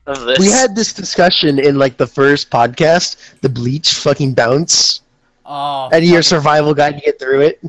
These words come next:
Speaker 3: Yeah. Um, so, I once watched, uh, fifty episodes of Naruto in one night, on a school night, and I stayed
Speaker 2: <laughs>
Speaker 3: up that entire night just watching Naruto.
Speaker 1: That,
Speaker 2: It's not
Speaker 1: that
Speaker 2: bad.
Speaker 1: doesn't make sense.
Speaker 2: Wait,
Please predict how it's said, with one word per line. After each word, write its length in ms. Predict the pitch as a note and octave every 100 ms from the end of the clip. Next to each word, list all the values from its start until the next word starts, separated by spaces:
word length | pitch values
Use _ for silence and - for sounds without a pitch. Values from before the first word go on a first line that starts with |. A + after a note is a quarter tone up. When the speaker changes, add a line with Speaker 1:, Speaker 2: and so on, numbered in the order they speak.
| -
Speaker 3:
Yeah. 380 | B2 A2+ A2 A2 _ _ _ _ _ _
Um, 400 | - D#3+ D#3+ D3+ _
so, 460 | - F3 E3 D#3+ - _ _ _
I 260 | C#3+ D#3+ F3+
once 360 | F3+ F#3 -
watched, 380 | E3 D#3+ D#3+ -
uh, 200 | D3 D#3
fifty 380 | - F3+ F3+ F3
episodes 400 | E3 E3 F3 D#3
of 100 | C#3+
Naruto 680 | D#3 D3+ C#3 A2+ B2+ A#2 A#2+
in 120 | A#2+
one 240 | C3+ C3
night, 340 | C3+ B2 A#2 - _ _ _ -
on 160 | C#3 C#3
a 40 |
school 360 | - G3 F3 C#3+
night, 280 | B2 A#2 -
and 200 | C3+ C3+
I 100 | C#3
stayed 400 | A#3 G#3 G3 D3
Speaker 2:
<laughs> 0 |
Speaker 3:
up 160 | C#3+
that 160 | D3+ C#3
entire 320 | B2+ C3+ B2+
night 180 | B2 B2
just 160 | B2 A2+
watching 340 | B2+ A#2 A#2+
Naruto. 420 | G#2+ G2+ G#2 G2+ A2+ _ _ _ _ _ _ _ _ _ _ _ _ _ _ _ _ _ -
Speaker 1:
That, 140 | C#3 - _
Speaker 2:
It's 120 | -
not 60 | C#3+
Speaker 1:
that 80 | B2+
Speaker 2:
bad. 80 |
Speaker 1:
doesn't 200 | C#3+ C#3+
make 160 | C3+ A#2
sense. 180 | - -
Speaker 2:
Wait, 340 | A3+ G3+ C3+